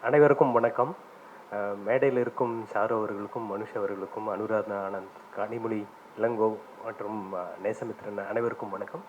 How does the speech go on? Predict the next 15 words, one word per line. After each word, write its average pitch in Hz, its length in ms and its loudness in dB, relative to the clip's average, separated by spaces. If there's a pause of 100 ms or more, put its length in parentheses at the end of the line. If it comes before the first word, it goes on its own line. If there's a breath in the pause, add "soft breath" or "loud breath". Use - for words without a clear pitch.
(640 loud breath)
அஹ், 95 420 -6 (480)
ஒரு 110 120 -6
நல்ல 123 260 8
மழை 123 300 8
நாள்ல 131 360 8
வந்து 120 260 2 (600)
இந்த 110 120 -2
கூட்டம் 139 320 2
நடக்கிறதே 127 480 2
வந்து 135 300 0 (520)
நேசமித்ரனோட 147 760 6
கவிதைகள் 135 460 4
போல 127 220 4
தான் 131 160 6
இருந்தது. 110 340 -4